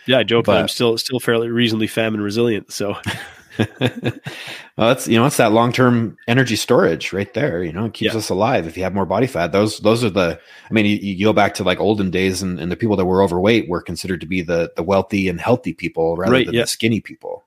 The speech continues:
Speaker 2: You
Speaker 1: Of course,
Speaker 2: know?
Speaker 1: lifespans were probably short, short enough that, like,
Speaker 2: <laughs> Yeah.
Speaker 1: heart <laughs> disease wasn't getting you.
Speaker 2: Right.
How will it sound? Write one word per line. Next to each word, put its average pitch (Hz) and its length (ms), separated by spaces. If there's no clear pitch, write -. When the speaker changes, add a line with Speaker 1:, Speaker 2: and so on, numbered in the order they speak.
Speaker 2:
You - 100
Speaker 1:
Of - 60
course, 131 220
Speaker 2:
know? 135 60
Speaker 1:
lifespans 127 400
were 123 60
probably 117 280
short, 120 380
short 127 220
enough 113 300
that, - 140
like, 113 260
Speaker 2:
<laughs> - 40
Yeah. 110 80
Speaker 1:
heart 127 280
<laughs> - 80
disease 135 440
wasn't 131 320
getting 139 240
you. 131 220
Speaker 2:
Right. 104 260